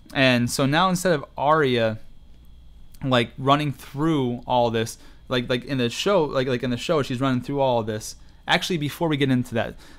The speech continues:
I, when she escapes, like, through the sewers, I would like to see, like, like her getting the, the, the sc-, guy in the city kind of falling around her,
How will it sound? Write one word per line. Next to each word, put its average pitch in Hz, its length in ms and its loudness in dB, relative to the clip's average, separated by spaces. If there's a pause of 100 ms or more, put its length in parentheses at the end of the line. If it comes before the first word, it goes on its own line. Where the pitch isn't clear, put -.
(140)
I, 139 120 0
when 143 180 2
she 185 200 0
escapes, 165 560 0
like, 135 260 0
through 147 100 2
the 123 120 4
sewers, 113 540 0 (300)
I 131 120 6
would 139 100 6
like 143 180 2
to 139 80 -4
see, 127 500 -2 (280)
like, 123 280 2 (180)
like 131 420 -4
her 139 280 2
getting 127 600 -2
the, 123 80 -2
the, 117 120 -2
the 113 200 -4
sc-, - 240 -8 (120)
guy 139 180 6
in 143 180 0
the 120 60 -4
city 139 200 0
kind 127 140 2
of 117 80 -2
falling 127 300 4
around 120 360 4
her, 131 180 2